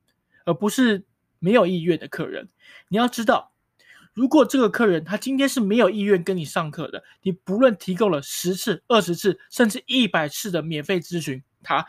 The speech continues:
还是不会跟你上课。当你一直不放弃这样的客人，那只会让你的专业不被尊重，甚至会被荼毒。可能你会觉得，啊，其实我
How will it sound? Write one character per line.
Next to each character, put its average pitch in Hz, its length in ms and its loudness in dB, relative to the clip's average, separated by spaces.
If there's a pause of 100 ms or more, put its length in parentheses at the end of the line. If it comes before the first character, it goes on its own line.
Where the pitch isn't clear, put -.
(180)
还 135 240 -6
是 170 160 -10
不 147 160 -10
会 147 120 -2
跟 151 120 -6
你 139 80 -10
上 139 260 -6
课。 - 220 -16 (1600)
当 208 180 2
你 180 60 0
一 202 140 -4
直 147 320 -4 (460)
不 175 100 -4
放 208 260 0
弃 180 180 -6
这 208 160 0
样 185 100 2
的 147 80 -6
客 170 180 -4
人， 127 240 -8 (280)
那 214 100 0
只 156 160 -8
会 165 140 -2
让 147 300 -2
你 135 140 -10
的 131 80 -8
专 151 260 -4
业 143 220 -4 (220)
不 160 120 -4
被 180 160 4
尊 151 300 -2
重， 139 220 -6 (180)
甚 190 220 0
至 170 100 0
会 170 180 -2
被 147 140 -4
荼 131 320 -10
毒。 - 240 -14 (800)
可 185 140 2
能 320 120 6
你 302 100 4
会 247 140 6
觉 196 180 4
得， 170 240 0
啊， 175 140 -2
其 220 280 -6
实 269 160 2
我 185 460 4